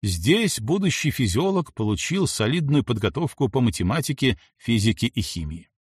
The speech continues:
Интегральные исчисления вел сам Остроградский,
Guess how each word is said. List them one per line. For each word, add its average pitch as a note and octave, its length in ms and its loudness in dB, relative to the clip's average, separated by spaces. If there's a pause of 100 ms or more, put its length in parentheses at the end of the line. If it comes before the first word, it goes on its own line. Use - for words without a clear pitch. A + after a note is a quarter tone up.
(520)
Интегральные D3 760 2
исчисления F#3 680 0
вел D3+ 260 0
сам E3+ 380 -2
Остроградский, G2 840 -4